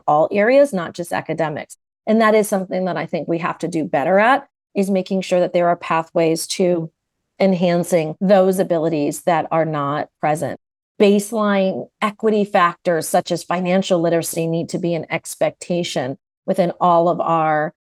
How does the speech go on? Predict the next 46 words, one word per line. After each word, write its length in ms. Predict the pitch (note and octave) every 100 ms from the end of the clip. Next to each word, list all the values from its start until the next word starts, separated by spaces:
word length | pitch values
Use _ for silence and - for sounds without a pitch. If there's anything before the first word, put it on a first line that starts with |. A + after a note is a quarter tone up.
| _ _ -
high 140 | E3+
schools, 460 | - - G#2 - F3+
right? 260 | D#3+ D#3
So 140 | - F3+
making 380 | F3+ E3+ F#3+ F3+
sure 400 | - F3 D#3 D3+
that 240 | D#3+ -
our 180 | E3+ D#3+
students 540 | - - E3+ E3+ E3
have 260 | - D#3+ D#3
access 400 | - D#3 - D#3+
to 120 | - F3+
understand 760 | E3+ D3+ - - E3 D#3 D3+
how 180 | D3+ D3+
to 280 | - E3 D#3+ - _ -
be 160 | F3+ E3+ -
financially 520 | D#3+ D#3 D3+ - D#3+
literate, 380 | D#3 D3+ D#3 C#3
take 180 | F3 C#3+
care 220 | - D#3
of 100 | D#3+
themselves 560 | D3+ D#3 D#3+ D3 F3+ - _ _ -
when 240 | F#3+ E3+
they 160 | E3 E3
leave 240 | D#3+ D#3+
home 320 | - F3 D#3+
or 100 | D#3
when 220 | D3+ D#3 D3+
they 240 | D3 - _ _ -
join 360 | F#3 D#3+ D#3+
the 100 | D#3+
workforce, 880 | C#3+ D3 - - E3 D3 C#3 - - _ -
or, 260 | F3+ - -
you 180 | F#3+
know, 140 | F3 D#3+
a 20 |
lot 220 | D#3 D#3
of 80 | E3
them 120 | D#3+
are 60 | D3+
starting 340 | - C#3+ D3+
the 60 | D3+
workforce 480 | C#3 D3 D3 C#3+ -
in 260 | D#3+ C#3 C#3+
high 80 | D#3
school 400 | - D3 A2+